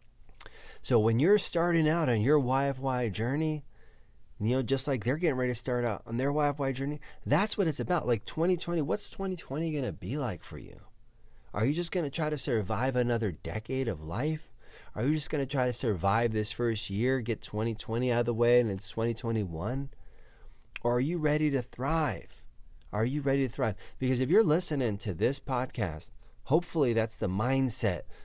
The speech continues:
that you're in. That's the mindset that you're in. And I'm gonna give you just a, a couple of tips, you know, today on what I think it's gonna take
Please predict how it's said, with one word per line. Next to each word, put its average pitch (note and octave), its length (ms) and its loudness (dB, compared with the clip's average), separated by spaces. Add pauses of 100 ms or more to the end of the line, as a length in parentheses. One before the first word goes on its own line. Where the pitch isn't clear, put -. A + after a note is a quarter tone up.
that F#2 240 -4
you're F#2+ 140 -2
in. C#2+ 160 -8 (1040)
That's A2+ 240 0
the A2 100 0
mindset A2+ 600 2
that G2+ 180 -2
you're G2 80 -2
in. E2 80 -6 (220)
And A#2 120 2
I'm C#3 40 6
gonna D#3 140 6
give C3+ 220 2
you A#2+ 160 4
just A2+ 220 -4
a, A2 180 -2
a G#2+ 40 -6
couple F3+ 360 0
of F#2 100 -4
tips, - 540 0
you C3 120 0
know, A#2 140 2
today A2+ 540 2
on G2 140 0
what A2+ 120 4
I A#2 80 4
think A2+ 260 -2
it's G#2+ 120 -2
gonna G2+ 200 0
take D#3 540 0